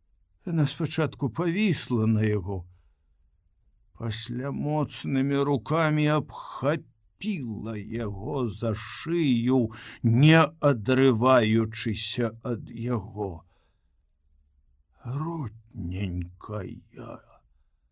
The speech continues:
І яшчэ была цішыня. «Я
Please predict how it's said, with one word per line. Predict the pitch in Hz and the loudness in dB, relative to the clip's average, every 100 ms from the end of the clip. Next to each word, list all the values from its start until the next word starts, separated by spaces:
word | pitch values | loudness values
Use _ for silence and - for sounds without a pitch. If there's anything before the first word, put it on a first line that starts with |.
| _ _ _ _ _ 113 _ _ _ _ _ _ _ _ _ _ _ _ _ _ _ _ _ _ _ _ _ _ | _ _ _ _ _ _ _ _ _ _ _ _ _ _ _ _ _ _ _ _ _ _ _ _ _ _ _ _
І | 95 | -2
яшчэ | 104 123 143 - - - - 160 151 | 0 2 0 -2 -10 -8 -2 0 0
была | 113 92 101 90 82 95 123 113 113 | -4 -4 -4 -2 -2 2 2 0 -6
цішыня. | - 90 - - 95 82 82 85 90 90 - _ _ _ _ _ _ _ _ _ _ _ _ _ _ _ _ _ _ _ _ _ _ _ | -8 -8 -8 -8 -6 -6 -4 -4 -4 -6 -14 _ _ _ _ _ _ _ _ _ _ _ _ _ _ _ _ _ _ _ _ _ _ _
«Я | 101 107 131 123 110 | -6 -2 0 0 -2